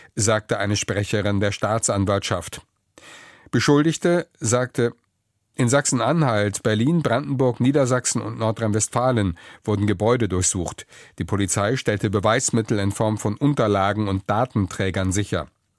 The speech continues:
Das Verbot der Artgemeinschaft wurde im April vom Bundesverwaltungsgericht bestätigt. Die Vereinigung stand seit den neunzehnhundertfünfziger Jahren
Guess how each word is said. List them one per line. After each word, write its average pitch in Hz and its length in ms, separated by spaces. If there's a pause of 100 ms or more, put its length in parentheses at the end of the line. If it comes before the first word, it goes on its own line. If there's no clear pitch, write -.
(760)
Das 117 120
Verbot 139 360
der - 160
Artgemeinschaft 127 960
wurde 123 220
im 117 140
April 113 420
vom 110 220
Bundesverwaltungsgericht 107 1400
bestätigt. 113 640 (480)
Die 104 80
Vereinigung 131 520
stand 107 380
seit 104 240
den 98 140
neunzehnhundertfünfziger 104 1120
Jahren 98 480